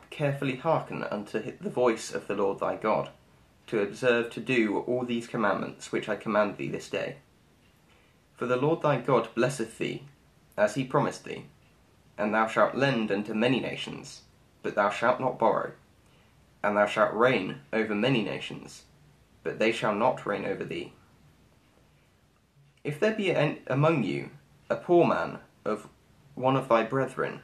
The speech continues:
within any of thy gates in thy land, which the Lord thy God giveth thee, thou shalt not harden thine heart, nor shut thine hand from thy poor brother, but thou shalt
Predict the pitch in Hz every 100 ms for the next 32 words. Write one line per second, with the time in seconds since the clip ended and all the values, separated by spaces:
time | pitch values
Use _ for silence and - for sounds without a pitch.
0 | - - 113 120 117 139 170 160 147 131
1 | 123 135 - - - - 117 123 117 113
2 | 87 - - _ _ _ _ 113 - 120
3 | 113 127 127 117 110 127 117 - - 123
4 | 117 - - - - _ _ _ _ _
5 | _ _ - 120 127 139 151 147 170 -
6 | 160 156 127 98 92 - 123 107 - -
7 | - - _ - 120 113 - - - 113
8 | 110 147 117 98 - - 113 107 101 -
9 | 110 107 117 - - - _ _ - -
10 | - - _ _ _ - 120 131 131 -
11 | 127